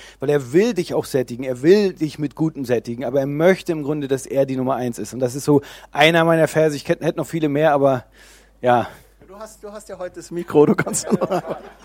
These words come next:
Speaker 2: <laughs> streu aus. Ähm, wir sind momentan als Gemeinde sehr bewegt im Gebet. Wir spüren, dass Gott bei uns was tut seit einiger Zeit. Und wir merken, dass Gebet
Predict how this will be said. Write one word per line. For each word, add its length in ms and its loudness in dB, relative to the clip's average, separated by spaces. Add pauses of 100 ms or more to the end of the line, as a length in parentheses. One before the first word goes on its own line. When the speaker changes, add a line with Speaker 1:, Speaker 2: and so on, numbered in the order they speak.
(120)
Speaker 2:
<laughs> 400 -20
streu 520 2
aus. 460 0 (800)
Ähm, 600 0 (1200)
wir 100 4
sind 220 2
momentan 420 4
als 160 -4
Gemeinde 400 -2
sehr 140 -2
bewegt 640 -6
im 420 -10 (240)
Gebet. 580 -4
Wir 100 -4
spüren, 380 -4
dass 200 -6
Gott 180 -4
bei 100 0
uns 240 -6
was 200 -6
tut 260 -10
seit 220 -4
einiger 420 -6
Zeit. 500 -6 (540)
Und 120 -8
wir 100 -2
merken, 260 -4
dass 180 -8
Gebet 680 -6